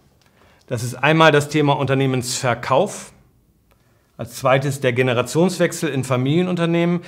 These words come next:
dann, wenn alt auf jung das, die Firma, das Unternehmen überträgt. Und das ist drittens der Unternehmenskauf, wenn Sie zum Beispiel anorganisch wachsen wollen, eine andere Firma übernehmen wollen, gerade im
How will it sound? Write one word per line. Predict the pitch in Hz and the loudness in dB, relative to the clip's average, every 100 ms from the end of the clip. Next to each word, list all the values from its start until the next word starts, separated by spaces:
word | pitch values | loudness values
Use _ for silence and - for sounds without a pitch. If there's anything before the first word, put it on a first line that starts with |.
| - - | -14 -4
dann, | 131 143 135 | 0 2 2
wenn | 127 135 | 0 2
alt | 139 160 151 | 4 4 2
auf | 135 120 | -2 0
jung | 139 165 180 165 - | 0 2 0 -4 -6
das, | 123 - - | -8 -8 -12
die | - 110 | -12 -8
Firma, | - 147 151 143 143 - - | -2 0 4 2 0 -6 -14
das | 110 | -8
Unternehmen | 117 123 131 131 | -2 0 2 0
überträgt. | 120 113 110 139 190 - - - - _ _ - - _ | 0 -2 -2 -4 -4 -6 -20 -20 -20 _ _ -20 -20 _
Und | 190 | 2
das | 214 185 | 4 2
ist | 190 - | -2 -2
drittens | 165 190 190 180 - - - _ | -2 -2 -4 -4 -8 -18 -20 _
der | 151 | -4
Unternehmenskauf, | 160 156 160 156 - 170 143 104 | 0 2 2 2 4 6 6 4
wenn | 131 135 | 0 -2
Sie | |
zum | 135 135 | -2 0
Beispiel | 135 139 139 139 | 4 4 2 0
anorganisch | 139 139 135 135 127 | 4 4 4 4 4
wachsen | 156 - 139 113 | 2 0 -2 0
wollen, | 104 101 | 0 -2
eine | 104 113 113 | -4 -4 -2
andere | 131 135 127 | -2 0 -2
Firma | 127 139 135 | 0 2 2
übernehmen | 123 127 156 151 | 2 2 2 2
wollen, | 120 117 | 2 2
gerade | 110 127 131 | 2 2 0
im | 123 117 | -2 -2